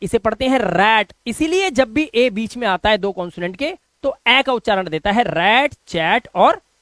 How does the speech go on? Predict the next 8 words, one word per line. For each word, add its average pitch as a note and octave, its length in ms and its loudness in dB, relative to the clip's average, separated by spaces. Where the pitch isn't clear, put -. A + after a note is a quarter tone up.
बैट। D3+ 380 0
यहां A#3 260 4
पर D4 120 4
हमने C#4+ 140 0
देखा C4 200 2
रूल A3+ 220 -2
नंबर A3+ 220 0
वन। D#3 260 -4